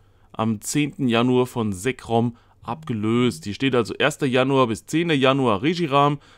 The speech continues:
mit seiner neuen Feuerattacke, die wohl halt sehr mächtig und brutal ist. Ich glaub, damit steigt das Ding nochmal weiter auf. Vom zehnten bis zum achtzehnten Januar Zekrom,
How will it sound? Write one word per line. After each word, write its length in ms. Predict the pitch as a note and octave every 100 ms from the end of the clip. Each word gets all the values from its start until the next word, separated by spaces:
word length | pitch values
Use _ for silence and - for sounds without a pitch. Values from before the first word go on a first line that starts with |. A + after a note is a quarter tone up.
| _
mit 240 | - B2 -
seiner 300 | B2 A#2 A2+
neuen 420 | A2+ A#2 A2+ G#2+
Feuerattacke, 1300 | - - - C3 E3+ F#3 F3+ - G3+ G3 G#3+ A#3 C#4+ - - -
die 160 | C3
wohl 220 | A#2+ C3 A#2
halt 240 | A#2 A2
sehr 260 | - A#2+ A2+
mächtig 380 | B2 B2+ D#3
und 140 | C3+ B2
brutal 520 | A#2+ A2 A2+ G#2+ A2 -
ist. 300 | E3 - C3
Ich 120 | A#2
glaub, 300 | - B2 -
damit 340 | A2+ B2 C3+
steigt 340 | - - A2+ C#3
das 140 | A2+
Ding 160 | - C#3
nochmal 440 | B2 C3 A#2+ A#2 - - - - - - _ _ _ _ -
weiter 320 | G#2 G#2+ F#2+
auf. 480 | D2 C3+ A#3+ D#4+ - _ _ _
Vom 200 | - A#2+
zehnten 420 | - D3 F3 A#3 F#3
bis 160 | E3
zum 180 | - B2 -
achtzehnten 640 | C4 - - C#3+ C3 B2
Januar 440 | A2+ A#2+ C3+ C#3+
Zekrom, 840 | C#3+ - - C#3+ - D#3 E3+ G#3+